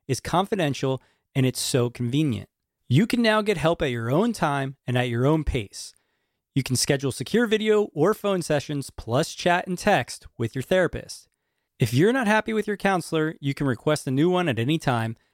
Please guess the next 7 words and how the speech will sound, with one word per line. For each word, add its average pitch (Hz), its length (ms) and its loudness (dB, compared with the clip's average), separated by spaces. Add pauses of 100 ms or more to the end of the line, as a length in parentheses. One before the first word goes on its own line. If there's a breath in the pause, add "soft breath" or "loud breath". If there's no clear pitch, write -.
(100)
at 104 120 -4
no 120 200 4
additional 127 400 0
charge. - 580 -6 (580)
Best 123 220 2
of 165 120 2
all, 151 260 4